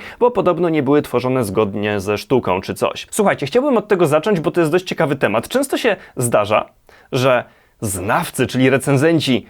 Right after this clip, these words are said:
wieszają psy na jakiejś produkcji, ale wiecie, wy idziecie do kina i świetny film. I większości widzów się naprawdę taka produkcja bardzo podoba. Miło spędzają dwie godziny wieczorem, obejrzeli coś dobrego, a ci wredni recenzenci non-stop się czepiają i wytykają błędy.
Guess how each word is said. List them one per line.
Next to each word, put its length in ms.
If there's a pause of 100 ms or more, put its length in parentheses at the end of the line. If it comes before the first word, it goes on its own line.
(140)
wieszają 420
psy 220
na 100
jakiejś 320
produkcji, 560 (160)
ale 420
wiecie, 280
wy 120
idziecie 260
do 100
kina 300
i 220
świetny 480
film. 300
I 80
większości 460
widzów 300
się 120
naprawdę 460
taka 180
produkcja 420
bardzo 240
podoba. 340
Miło 240
spędzają 440
dwie 140
godziny 340
wieczorem, 460 (260)
obejrzeli 500
coś 160
dobrego, 440 (260)
a 200
ci 360
wredni 460
recenzenci 680
non-stop 680
się 140
czepiają 520
i 100
wytykają 520
błędy. 360